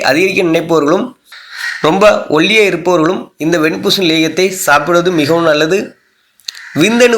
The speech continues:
உற்பத்தியை அதிகரிக்கிறது. தூக்கத்தில் விந்து வெளியாதல், மலம் கழிக்கும் பொழுது விந்து வெளியாதல் போன்றவற்றை சரி செய்கிறது. தாய்ப்பால் சுரப்பை அதிகரிக்கிறது.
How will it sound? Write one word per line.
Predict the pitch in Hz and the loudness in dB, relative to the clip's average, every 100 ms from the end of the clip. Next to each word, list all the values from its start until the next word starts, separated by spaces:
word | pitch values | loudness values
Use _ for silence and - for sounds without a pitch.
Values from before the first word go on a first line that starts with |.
| 190 | 0
உற்பத்தியை | 175 196 160 185 208 - | 0 -2 -2 0 0 0
அதிகரிக்கிறது. | 139 160 180 160 170 175 208 247 - _ - - _ _ _ 190 | 0 2 0 -2 -2 0 -2 -4 -10 _ -20 -20 _ _ _ 0
தூக்கத்தில் | 240 214 214 - 220 240 127 | 0 2 0 0 -2 -2 -2
விந்து | 156 208 208 | 0 0 2
வெளியாதல், | 175 170 156 160 175 175 _ _ _ _ _ _ _ | 2 4 4 2 -2 -6 _ _ _ _ _ _ _
மலம் | - 151 214 226 - | 2 4 4 2 0
கழிக்கும் | 170 175 190 165 | -2 0 -2 0
பொழுது | 156 156 202 - | 0 0 -2 -2
விந்து | 147 202 196 | -2 0 2
வெளியாதல் | 160 151 139 135 - - | 2 2 2 0 -4 -4
போன்றவற்றை | 160 175 170 180 208 208 | 0 2 0 0 -2 -2
சரி | 151 165 175 | -2 0 0
செய்கிறது. | 180 175 170 214 247 _ _ _ _ _ - - _ 156 | 0 0 -2 -2 -6 _ _ _ _ _ -20 -20 _ 2
தாய்ப்பால் | 170 220 214 220 208 180 | 4 4 2 0 0 0
சுரப்பை | 165 156 196 208 - | -2 0 -2 -2 -2
அதிகரிக்கிறது. | 143 170 175 165 170 | 0 0 0 0 0